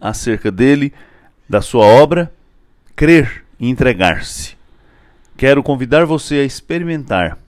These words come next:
a poderosa intervenção de Jesus em sua vida e ter a esperança, a esperança da vida eterna que ele veio trazer.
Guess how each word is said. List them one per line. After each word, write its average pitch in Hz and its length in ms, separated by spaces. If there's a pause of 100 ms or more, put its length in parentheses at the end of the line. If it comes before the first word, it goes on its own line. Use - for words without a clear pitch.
(120)
a 87 80
poderosa 143 840
intervenção 120 680
de 107 160
Jesus 113 640 (260)
em 120 120
sua 131 240
vida 113 340 (560)
e 113 300 (100)
ter 170 480
a 131 80
esperança, 110 800 (320)
a 110 80
esperança 107 500
da 104 120
vida 104 220
eterna 95 380
que 104 120
ele 95 100
veio 90 240
trazer. 76 560